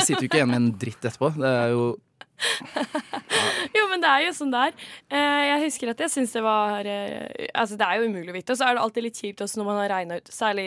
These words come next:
Speaker 2: som deltidsansatt, da. Så regner du ut sånn, "OK,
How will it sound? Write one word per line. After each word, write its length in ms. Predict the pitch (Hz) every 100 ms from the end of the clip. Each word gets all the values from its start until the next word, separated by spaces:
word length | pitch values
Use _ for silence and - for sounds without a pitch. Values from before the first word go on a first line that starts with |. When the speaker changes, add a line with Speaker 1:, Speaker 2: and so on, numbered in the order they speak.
| 190
Speaker 2:
som 240 | 202 202 190
deltidsansatt, 640 | 185 175 180 180 185 202 247
da. 80 | 269 - - -
Så 160 | - 240
regner 200 | 220 202
du 80 | 226
ut 80 | 214
sånn, 180 | 202 202
"OK, 120 | 196